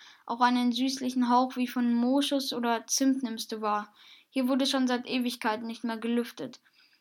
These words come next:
Bin ich aus eigenen Stücken hierher gekommen? Habe ich einen Auftrag?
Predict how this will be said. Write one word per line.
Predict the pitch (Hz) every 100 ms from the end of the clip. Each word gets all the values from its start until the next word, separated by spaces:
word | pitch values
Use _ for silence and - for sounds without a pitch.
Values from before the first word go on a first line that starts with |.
| _ -
Bin | 269
ich | 269 262
aus | 240
eigenen | - 233 269 277 254
Stücken | - 277 262
hierher | 254 247 233 233 247
gekommen? | 269 269 285 285 285 285
Habe | 254 247
ich | 254 247
einen | 226
Auftrag? | - 254 269 - 294 294 294